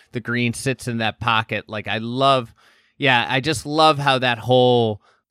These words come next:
uh, you know, it looks aesthetically and just the way it embraces. What I wish more of from Bandon Dunes was the way that hole embraces its landscape. If it did that more throughout the course,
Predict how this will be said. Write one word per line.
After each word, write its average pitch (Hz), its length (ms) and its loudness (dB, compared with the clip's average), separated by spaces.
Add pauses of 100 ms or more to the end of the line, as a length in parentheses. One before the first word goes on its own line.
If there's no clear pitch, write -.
uh, 135 40 -6
you 127 180 -4
know, 123 160 2
it 131 220 -4
looks 151 420 -2
aesthetically 139 720 -4
and 117 160 -4
just 123 200 -8
the 131 80 -8
way 131 280 -2
it 120 80 -2
embraces. 127 720 -2 (260)
What 175 380 0
I 156 180 0
wish 160 400 -6 (100)
more 156 600 -2
of 113 360 -6
from 123 200 -4
Bandon 117 380 -4
Dunes 117 340 -6
was 113 180 -8
the 127 80 -6
way 131 240 -2
that 131 300 0
hole 135 420 0
embraces 123 640 -4
its 110 200 -12
landscape. 117 800 -8 (500)
If 135 180 -4
it 185 120 4
did 202 200 0
that 170 240 2
more 156 280 0
throughout 135 380 -2
the 123 60 -10
course, 165 640 -2